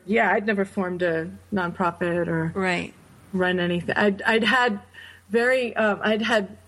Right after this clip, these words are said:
Speaker 1: a couple of failures at trying to run any kind of chapter of an organization. Oh my gosh! And I thought,
Speaker 2: <laughs>
Speaker 1: "Well, why am I trying this?" <laughs> I'm like, "Well, hopefully I learned a few things. I don't know." Um, <laughs>
Speaker 2: But it, you know, like, I mean, his gift to you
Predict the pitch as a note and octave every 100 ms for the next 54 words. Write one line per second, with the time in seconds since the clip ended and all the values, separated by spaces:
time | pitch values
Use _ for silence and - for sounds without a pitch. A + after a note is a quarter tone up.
0 | - G#3 C#4+ B3 G3+ - - G#3+ B3+ A#3
1 | G3 F3+ F3 F3+ G3+ F#3 F3 E3 F#3 F#3
2 | F3+ F3 F#3 - F3+ E3 - G3 G#3 -
3 | E3+ E3 E3 E3+ E3 E3 D#3+ D#3+ D#3+ E3+
4 | F3 F3 D#3+ D#3+ F3+ F3+ E3+ E3 E3 -
5 | - - - C#4+ G3+ A4 - F4+ - A3+
6 | B3+ C4 - A3+ D4 F#4+ C4+ A3 - A#3
7 | B3 E4+ D#4 A#3+ F#3+ F#3+ G#3 G3+ - E4+
8 | C#4+ E4+ C#4+ C#4+ C#4 D4 E4 G4+ - D5+
9 | B4 C#4+ D4 F#4 F4+ A#3 G#3 G3+ F#3+ F#3+
10 | G3+ G#3+ B3 F3 D#3+ E3 F3+ - - -
11 | - - - G3 F3+ F3 F#3 - A3 C4+
12 | A3 G3 A3 - - G#3+ B3+ C4+ C#3 C4+
13 | B3+ B3 A#3+ B3 A#3 A#3+ A#3+ A3+ B3 G#3
14 | A#3+ A#3+ - G#3+ A3 G#3 F3+ G3